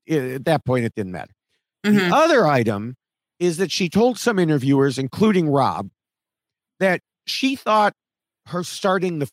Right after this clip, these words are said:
Speaker 1: fire had made her something of a threat. And I, I just don't think so.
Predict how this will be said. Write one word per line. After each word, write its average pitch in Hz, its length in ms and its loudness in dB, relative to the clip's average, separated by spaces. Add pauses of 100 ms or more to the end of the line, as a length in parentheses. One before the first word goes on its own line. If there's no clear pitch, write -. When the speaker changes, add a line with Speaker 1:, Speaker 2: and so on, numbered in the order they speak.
Speaker 1:
fire 185 420 0 (180)
had 143 140 -4
made 135 260 0
her 120 120 -2
something 113 440 -6
of 101 100 -8
a 104 60 -10
threat. - 280 -6 (1120)
And 170 440 -2 (120)
I, - 220 -6
I 147 160 -4
just - 240 -4
don't 160 240 0
think 156 160 -6
so. - 160 -8